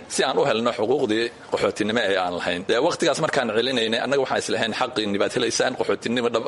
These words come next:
baad helaysaan." Waqtigaas laga soo bilaabay ilaa iyo hadda, kabaandhihiina laga qaaday, ilaa iyo hadda asagoo la-, laga xareeyey oo warqadaha taana la siiyey, ba waqtiga ayada ahayd, ayaa kabaandhihiina saaran yahay oo inaan qaxootin nahay ay macnaha U N-ta ay nooga caddahay oo kabaandhaha leedihiina la leeyahay.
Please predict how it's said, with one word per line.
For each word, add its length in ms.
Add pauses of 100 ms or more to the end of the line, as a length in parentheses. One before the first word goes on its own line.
baad 160
helaysaan." 420 (120)
Waqtigaas 480
laga 180
soo 200
bilaabay 440
ilaa 220
iyo 100
hadda, 360 (180)
kabaandhihiina 520
laga 160
qaaday, 360 (100)
ilaa 240
iyo 80
hadda 340
asagoo 240
la-, 300
laga 160
xareeyey 440
oo 120
warqadaha 360
taana 240
la 80
siiyey, 300
ba 100
waqtiga 260
ayada 240
ahayd, 220
ayaa 180
kabaandhihiina 600
saaran 320
yahay 200
oo 200
inaan 220
qaxootin 480
nahay 260 (260)
ay 180
macnaha 300
U 160
N-ta 300 (140)
ay 140 (140)
nooga 260
caddahay 260
oo 60
kabaandhaha 380
leedihiina 360
la 80
leeyahay. 300